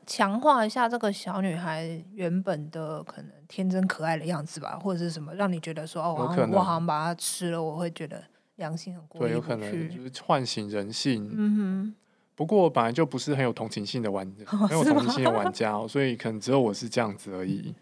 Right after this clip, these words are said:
Speaker 1: 所以那小女孩是不太会跟你有互动的，在你做出选择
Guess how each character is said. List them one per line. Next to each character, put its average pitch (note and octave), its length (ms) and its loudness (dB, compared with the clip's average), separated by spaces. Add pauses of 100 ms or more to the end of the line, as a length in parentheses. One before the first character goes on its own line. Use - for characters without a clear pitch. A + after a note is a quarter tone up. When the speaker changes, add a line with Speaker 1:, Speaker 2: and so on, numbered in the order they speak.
(140)
Speaker 1:
所 G#4 140 0
以 - 20 2
那 A4 100 4
小 C#4+ 200 6
女 C#4+ 120 2
孩 G3+ 160 0
是 A3 280 -6
不 G#3 160 -6
太 B3 200 2
会 A#3+ 120 2
跟 G#3+ 180 -2
你 F#3+ 60 -2
有 D#3 80 -8
互 D3+ 260 -14
动 D#3+ 140 -8
的， A2+ 200 -18
在 C4+ 140 2
你 F#3+ 140 0
做 F#3+ 180 -4
出 F#3 140 -10
选 - 240 -16
择 - 160 -18